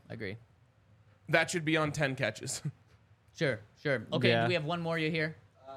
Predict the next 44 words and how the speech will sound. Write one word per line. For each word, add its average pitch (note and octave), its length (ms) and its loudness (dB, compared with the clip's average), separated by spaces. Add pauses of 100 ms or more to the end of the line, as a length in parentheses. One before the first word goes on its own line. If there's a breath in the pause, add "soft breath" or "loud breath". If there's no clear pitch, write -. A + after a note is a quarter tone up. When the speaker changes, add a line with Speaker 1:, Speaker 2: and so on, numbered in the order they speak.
(340)
Speaker 1:
Let's C#3+ 200 -2
pull D3 260 -2
it C3+ 100 2
up. C3+ 280 2
So C#3+ 300 0
what C3+ 220 -2
are D3+ 40 -2
you D3 80 -2
guys C#3+ 260 0
doing C3+ 480 -2
with B2+ 240 -4
this C3+ 260 -2
wide B2+ 300 -2
receiver B2+ 400 -8
stat B2 420 0
line? B2 280 -2 (340 loud breath)
The, C3+ 300 0
this D#3+ 280 -2
is E3+ 340 -2 (280)
in C#3+ 140 -4
general. B2 560 -2
You A#2+ 180 -6
don't E3+ 160 2
know F#3 160 0
who F3 220 -2
is E3 160 -4
who. C3+ 240 0 (400)
The C3+ 80 0
Broncos E3+ 800 0
have C#3 500 2
all C3 240 2
three C#3 280 -4
of A#2 120 -4
these A#2+ 260 -4
this A2+ 240 -4
Speaker 2:
Oh, A#2 60 -6
Speaker 1:
year. G2+ 200 -6
A - 60 -10
twelve C#3+ 360 2
hundred E3+ 220 2
Speaker 2:
absolute D#3 60 -4
Speaker 1:
yard E3 180 2
Speaker 2:
take. D#3+ 40 -6
Speaker 1:
receiver, D#3+ 540 -6